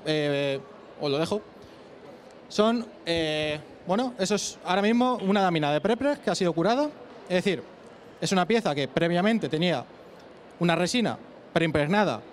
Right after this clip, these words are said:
a una lámina de fibra de carbono, que es un tejido, y simplemente, pues, se ha curado en, en estufa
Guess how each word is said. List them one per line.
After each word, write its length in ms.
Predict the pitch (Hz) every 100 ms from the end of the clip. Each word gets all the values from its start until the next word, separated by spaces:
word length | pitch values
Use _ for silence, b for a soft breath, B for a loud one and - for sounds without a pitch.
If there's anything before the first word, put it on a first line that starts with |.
| -
a 80 | 156
una 180 | 160 165
lámina 300 | 165 170 170
de 80 | 165
fibra 180 | 180
de 80 | 175
carbono, 400 | 170 185 233 294 320 - -
que 60 |
es 80 | 151
un 100 | 170
tejido, 360 | 156 226 254 320 - B B B B - -
y 180 | 226
simplemente, 380 | 254 208 175 185
pues, 160 | 226 196
se 120 | 165
ha 60 | 151
curado 500 | 160 170 190 214 220
en, 340 | 151 143 135
en 140 | 127
estufa 400 | 131 - 180 233